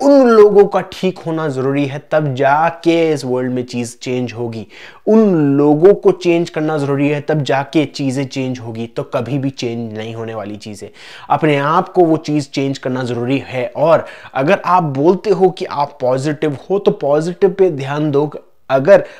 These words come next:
आपका नेगेटिव पे ध्यान गया, तो वो नेगेटिव ही रिजल्ट आएगा। तो अगर आप ये सोचते हो कि आपके साथ जो लोग रहने वाले हैं, वो नेगेटिव हैं और उनके कारण आपकी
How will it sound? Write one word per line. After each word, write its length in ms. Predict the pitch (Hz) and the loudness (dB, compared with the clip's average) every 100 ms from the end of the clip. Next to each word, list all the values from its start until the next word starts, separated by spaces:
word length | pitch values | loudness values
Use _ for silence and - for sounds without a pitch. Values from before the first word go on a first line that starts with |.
| - | -8
आपका 320 | 139 151 - 165 | 0 0 2 0
नेगेटिव 600 | 139 143 147 185 202 - | 2 0 2 4 4 4
पे 100 | 185 | 0
ध्यान 420 | 147 123 147 151 | 0 -4 -2 0
गया, 360 | 131 135 143 139 - - - | 2 2 2 -2 -16 -18 -2
तो 60 | 156 | 2
वो 160 | 160 | 4
नेगेटिव 520 | 151 139 143 151 156 - | 2 0 0 -2 -2 0
ही 160 | 156 | 0
रिजल्ट 420 | 156 135 135 127 - | 2 0 -2 -2 -8
आएगा। 440 | 120 127 110 - - - - | -6 -6 -6 -12 -20 -14 0
तो 80 | 160 | 4
अगर 320 | 156 156 151 | 4 4 4
आप 300 | 160 165 160 | 2 0 0
ये 100 | 160 | -2
सोचते 440 | - 151 147 170 | 0 -4 -2 -2
हो 60 | 151 | -2
कि 120 | - | -4
आपके 580 | 123 135 135 - - 180 | -2 -2 -2 -6 -8 -6
साथ 340 | - 127 156 - 139 | -4 -2 -2 -4 -2
जो 140 | 147 | 0
लोग 320 | 135 135 131 | 4 2 2
रहने 400 | 120 104 131 170 | -2 -6 -2 -2
वाले 300 | 156 135 127 | 0 0 -2
हैं, 320 | 123 113 139 165 | -6 -8 -4 -2
वो 260 | 135 127 | -2 -4
नेगेटिव 580 | 113 107 107 131 175 160 | -4 -8 -10 -2 0 0
हैं 320 | 170 196 220 - - - - - | -2 -4 -6 -18 -18 -16 -12 0
और 320 | 143 139 - - - _ | 4 4 2 -14 -20 _
उनके 340 | 151 156 175 180 | 0 2 4 2
कारण 420 | 180 135 165 165 | 4 2 2 0
आपकी 320 | 156 - - | -4 -6 -18